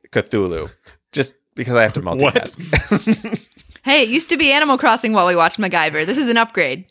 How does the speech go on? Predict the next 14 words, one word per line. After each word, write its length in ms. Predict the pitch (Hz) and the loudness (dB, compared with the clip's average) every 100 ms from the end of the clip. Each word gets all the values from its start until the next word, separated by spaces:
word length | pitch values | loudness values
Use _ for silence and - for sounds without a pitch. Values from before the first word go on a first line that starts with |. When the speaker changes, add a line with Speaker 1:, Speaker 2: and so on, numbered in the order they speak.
| - | -6
Speaker 1:
Yeah. 220 | 196 98 - _ _ | -4 -4 -8 _ _
Hashtag 400 | 113 110 - 120 | 0 0 0 -2
COVID 260 | - 110 92 | 2 2 2
life. 440 | 82 78 - - - _ - - - _ _ - | -2 -4 -8 -16 -20 _ -20 -20 -20 _ _ -16
<laughs> 20 | 220 170 123 | -10 -8 -8
It's 160 | - - | -10 -4
all 140 | 101 | -2
good. 280 | 104 92 78 _ - - _ - _ | 0 -2 -4 _ -20 -20 _ -20 _
Um, 540 | 123 120 120 117 113 113 _ _ _ - | 2 4 2 -2 -10 -14 _ _ _ -10
Speaker 2:
Where 320 | 123 151 196 | 0 2 2
do 80 | 208 | 0
you 100 | 190 | -2
watch 280 | 156 160 - | -2 -4 -8
MacGyver? 580 | 131 131 131 95 90 | -6 -6 -6 -12 -18